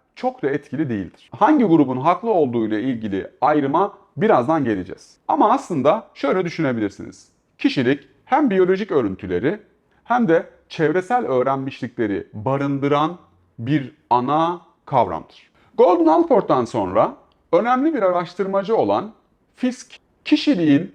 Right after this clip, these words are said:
beş tane ana aksı, beş tane ana boyutu olduğunu söylüyor.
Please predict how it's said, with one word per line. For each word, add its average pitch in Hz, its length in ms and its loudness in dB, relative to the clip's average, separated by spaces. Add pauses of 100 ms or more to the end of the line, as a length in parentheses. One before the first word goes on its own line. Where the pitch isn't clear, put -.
beş 170 420 2
tane 170 500 -2 (140)
ana 165 360 2
aksı, 120 680 -4
beş 165 260 0
tane 147 260 -2
ana 143 300 0
boyutu 120 280 -2
olduğunu 98 400 -2
söylüyor. 82 380 -8